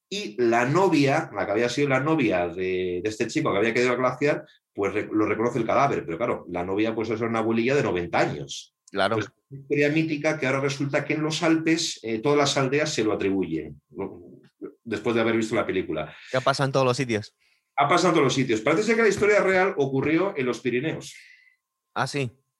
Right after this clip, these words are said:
Speaker 1: Eh, y, y el glaciar de la Maladeta. La Maladeta es, un mon-, mon-, es parte del macizo de Laneto, la montaña más alta de los Pirineos. Entonces ahí sí que está documentado un caso y fue cuando empezó esto del alpinismo y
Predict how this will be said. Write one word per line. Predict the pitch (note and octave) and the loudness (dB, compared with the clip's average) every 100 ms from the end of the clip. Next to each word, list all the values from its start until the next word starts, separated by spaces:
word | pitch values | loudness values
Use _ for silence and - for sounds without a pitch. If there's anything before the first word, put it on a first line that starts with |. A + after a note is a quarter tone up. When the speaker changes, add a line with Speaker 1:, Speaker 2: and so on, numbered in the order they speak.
| - | -8
Speaker 1:
Eh, | C3 C3 C3 C3 B2+ B2 A#2+ A#2 A#2 A2 | -4 0 0 0 0 0 2 0 -2 -2
y, | B2 A#2 A#2+ | -2 -2 -2
y | |
el | A2+ A#2 A2+ | 0 0 2
glaciar | B2+ B2+ E3+ | 2 2 0
de | F#3+ | 0
la | E3 | 0
Maladeta. | A2+ G#2+ A2+ - E2 | 2 2 0 -2 -4
La | E2+ | -2
Maladeta | F2 F#2+ - B2 C3+ - | -2 0 0 -2 -6 -8
es, | F2+ A2 | -10 -8
un | G#2 | -6
mon-, | G#2+ G#2 | -6 -6
mon-, | G#2 A2 A2 A2 | -8 -10 -6 -4
es | G#2+ - | -4 0
parte | A#2 G#2+ A#2+ | 0 2 2
del | B2 A#2+ G#2 | 4 2 2
macizo | G2 - G#2+ A#2+ | 0 0 -2 0
de | A#2 G#2+ G2 F2+ | 2 2 2 0
Laneto, | F2+ F#3+ G#3+ D3 D3 | -2 -2 -4 -10 -12
la | - - - | -14 -16 -14
montaña | E2 F#2 F#2+ F#2 | -12 -4 -4 -2
más | F2+ - | -4 -4
alta | F2 F2 | -2 -2
de | |
los | F2 | -4
Pirineos. | - F2 F2 F2 - | -2 -4 -2 -6 -6
Entonces | A2 D#3 F3+ F#3+ | -4 0 2 2
ahí | |
sí | F#3 E3+ | 2 2
que | E3+ | 0
está | D#3+ | 2
documentado | E3+ E3 E3 D#3+ E3 E3 E3 | 0 2 0 0 0 0 0
un | C#3+ C#3 | -2 -4
caso | D#3+ D#3+ D#3+ E3 A2+ | -4 -2 -4 -4 -4
y | A2 | -4
fue | - - D3+ C#3+ | -6 -4 -2 -2
cuando | A#2 A2 A2 | -2 -2 0
empezó | A2 A2 A2 A2+ D#3+ | -2 0 0 2 0
esto | D#3+ E3 | 2 0
del | D#3 | 2
alpinismo | C3+ C3 B2 D#3+ D#3 C#3+ C#3 C#3 C#3 | 0 -2 -2 0 0 -2 -2 -2 -2
y | B2 A2 A2 G#2+ G#2 G2+ F#2+ | -2 0 0 -2 -6 -10 -12